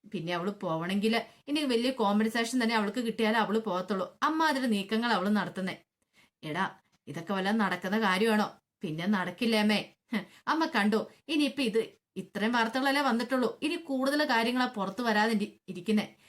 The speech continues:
ആ വാർത്തകളൊക്കെ വന്നു കഴിയുമ്പം പിന്നെ ഈ പറയുന്ന ആ അനന്തപുരിയിലുള്ള ആർക്കും പുറത്തിറങ്ങി നടക്കാൻ പറ്റാത്ത സ്ഥിതിഗതികളിലേക്ക് കാര്യങ്ങൾ മാറും.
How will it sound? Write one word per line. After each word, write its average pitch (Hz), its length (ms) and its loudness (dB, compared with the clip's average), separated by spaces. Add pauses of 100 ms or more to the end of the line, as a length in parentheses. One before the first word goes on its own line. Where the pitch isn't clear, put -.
(160)
ആ 156 160 -4
വാർത്തകളൊക്കെ 170 720 -4
വന്നു 180 280 -4
കഴിയുമ്പം 190 360 -2
പിന്നെ 190 440 -4 (760)
ഈ 185 260 -6
പറയുന്ന 185 380 0 (400)
ആ 254 320 0
അനന്തപുരിയിലുള്ള 233 600 2
ആർക്കും 214 360 2
പുറത്തിറങ്ങി 214 460 0
നടക്കാൻ 208 380 2
പറ്റാത്ത 202 380 -2
സ്ഥിതിഗതികളിലേക്ക് 208 840 -2
കാര്യങ്ങൾ 180 440 -2
മാറും. 180 260 0